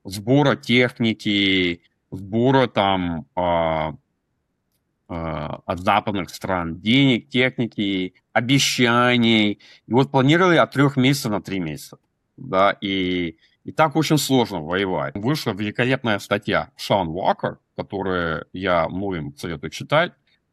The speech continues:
А, она очень длинная, но она обсуждает как раз эту тему. Кто что знал до начала войны, подготовка, разногласия, разведки, и почему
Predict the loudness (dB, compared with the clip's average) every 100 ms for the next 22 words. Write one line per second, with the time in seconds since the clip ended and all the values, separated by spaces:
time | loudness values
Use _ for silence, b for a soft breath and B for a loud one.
0 | -2 2 4 4 2 2 2 2 0 -2
1 | 0 0 2 2 4 4 4 2 2 2
2 | 2 0 0 0 0 -2 2 2 0 -4
3 | -6 -8 -8 -8 -10 -16 _ -4 -4 -4
4 | -4 -4 0 2 0 -2 -6 -4 -2 -2
5 | -2 -2 0 0 -2 -4 _ _ -6 -6
6 | -4 0 0 0 0 0 0 0 4 2
7 | 2 -4 -6 -4 -6 -6 -6 -8 b b
8 | b b _ -2 2 4 2 -2 -4 -4
9 | -4 -2 0 2 4 4 2